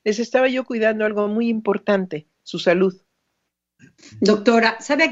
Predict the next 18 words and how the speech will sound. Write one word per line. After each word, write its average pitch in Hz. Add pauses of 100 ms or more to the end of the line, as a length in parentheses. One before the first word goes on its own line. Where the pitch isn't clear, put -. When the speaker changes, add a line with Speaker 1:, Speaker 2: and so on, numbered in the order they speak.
Speaker 2:
en 226
qué 240
me 240
hace 220
pensar? 143
Hoy 311
mismo, 233
en 185
la 170
mañana, 160 (480)
estaba 269
yo 269
hablando 220
con 214
mi 175
pareja 147 (600)
porque 277
ahora, 262